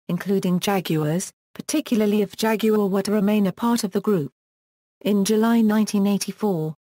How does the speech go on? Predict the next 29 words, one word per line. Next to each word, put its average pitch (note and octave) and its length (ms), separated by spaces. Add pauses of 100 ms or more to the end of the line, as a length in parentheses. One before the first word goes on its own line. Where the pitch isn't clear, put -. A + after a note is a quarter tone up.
(100)
Jaguar G#3+ 520
was F#3+ 180
floated A3 460
off F3+ 180
as F3+ 140
a F#3+ 40
separate A#3+ 560
company A3+ 460
on F#3 160
the F#3 60
stock - 380
market, F3 500
a G#3+ 220
Euro, G#3+ 400
one G#3+ 200
of A#3 80
the - 60
Thatcher - 420
government's G#3+ 540
many A#3 240
privatizations, F#3+ 1300
a G3+ 60
Euro, G#3 400
to - 100
create A3+ 560
its - 160
own G#3+ 220
track - 340
record. D3 640